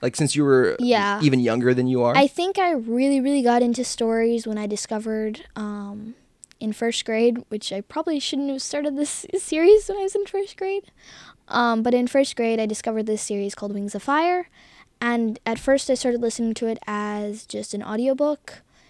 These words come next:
Speaker 2: and then I got into them 'cause I've loved dragons for a really, really long time.
Speaker 1: Yes, we should mention dragons are, like, your thing.
Speaker 2: <laughs>
Speaker 1: You love dragons, which, and let's be honest,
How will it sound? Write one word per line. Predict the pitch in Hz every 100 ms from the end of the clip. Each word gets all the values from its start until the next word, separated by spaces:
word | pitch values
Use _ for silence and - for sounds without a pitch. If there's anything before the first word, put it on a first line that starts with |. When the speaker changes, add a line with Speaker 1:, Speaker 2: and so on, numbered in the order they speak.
| _ _ _
Speaker 2:
and | 214 208 214
then | 214
I | 214 214
got | 214 214 214 -
into | 214 240
them | 240 233
'cause | 226 -
I've | 233 247 247 240 233 -
loved | 214 220 214 - _
dragons | - 262 302 220 220 269 - - -
for | - 220
a | 214
really, | 233 339 320
really | 240
long | 214 196
time. | 202 196 202 214 -
Speaker 1:
Yes, | - -
we | 131
should | - 139
mention | 123 117 107
dragons | 117 110 127 131
are, | 123
like, | - -
your | -
thing. | 269 269 - 269 233
Speaker 2:
<laughs> | 214
Speaker 1:
You | 247 113
love | 113 120 135
dragons, | 127 123 120 123 123
which, | 113 127 - _
and | 131 135 -
let's | 156
be | 147
honest, | 127 98 127